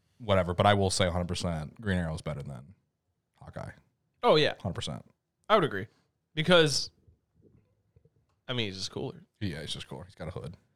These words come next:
Speaker 1: He just looks weird. <laughs>
Speaker 2: It's also, like, funny to me that, like,
Speaker 1: Ronin was pretty cool, though. If, like, Hawkeye would've stayed, stayed as Ronin,
Speaker 2: That would've been cool.
Speaker 1: that would've been cool.
Speaker 2: Yeah. Um,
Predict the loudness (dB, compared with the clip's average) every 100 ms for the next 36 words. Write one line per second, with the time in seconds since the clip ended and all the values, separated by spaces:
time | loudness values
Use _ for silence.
0 | _ _ _ _ -10 -8 -6 -8 -8 -12
1 | -18 _ _ _ _ _ _ _ _ _
2 | _ _ 6 6 8 8 6 6 4 6
3 | 4 4 4 6 4 4 6 8 8 6
4 | 4 4 2 2 0 0 -2 -4 -4 2
5 | 2 0 _ _ 2 4 4 2 0 2
6 | 2 2 -2 -2 -2 -2 -4 -2 -2 -2
7 | -6 _ _ _ _ _ _ _ _ _
8 | _ 4 8 8 6 2 -2 4 4 4
9 | 0 -8 -14 -8 -4 -4 -8 _ _ -20
10 | -20 _ _ _ _ _ 2 6 8 8
11 | 4 0 -6 -10